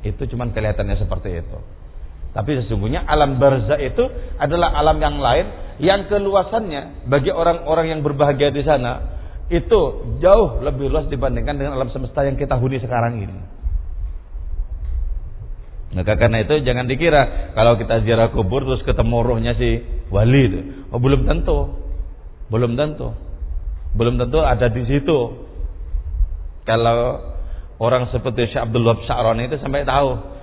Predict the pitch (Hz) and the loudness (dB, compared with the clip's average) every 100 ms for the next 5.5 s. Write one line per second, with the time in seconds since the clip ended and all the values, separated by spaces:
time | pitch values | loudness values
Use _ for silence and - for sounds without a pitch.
0 | - - - 117 127 123 104 117 110 107 | -14 -6 -2 0 0 2 2 4 4 2
1 | 104 165 123 156 143 - - - - - | 0 -2 2 2 2 -2 -10 -14 -14 -16
2 | - - - 143 135 139 139 131 123 123 | -14 -12 -8 0 2 2 2 0 2 0
3 | 98 113 104 101 101 165 160 - 87 170 | 2 4 4 2 0 0 0 0 0 0
4 | 175 175 160 165 156 170 151 135 165 156 | 2 0 0 0 0 2 2 4 6 6
5 | 123 131 120 101 78 | 2 2 2 0 -4